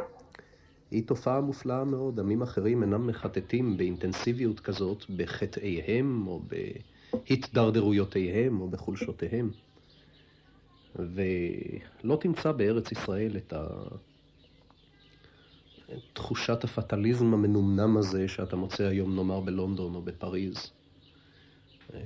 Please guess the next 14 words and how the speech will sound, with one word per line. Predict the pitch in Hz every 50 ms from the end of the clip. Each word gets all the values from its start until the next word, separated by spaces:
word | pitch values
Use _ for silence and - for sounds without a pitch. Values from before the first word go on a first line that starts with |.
| 104 -
כשאנשים | - - 95 90 90 92 - - - 104 95 101 101 98 95
חשים | 87 80 - - - - - 113 110 110
שההיסטוריה | 107 - - 95 92 95 - - - 117 110 110 107 104
פחות | 101 - 98 - 107 101
או | 104
יותר | 98 98 104 101
נגמרה | 98 104 101 98 98 98 95 95 95
בשבילם, | 95 98 - - - - - - - - -
ששום | - - - - - 101 101
דבר | 98 95 98 101 98
חשוב | - - 98 - - 98 95 98 98
לא | 92 92
יקרה | 90 92 - - 92 95
להם, | 92 95 87 82 82 - -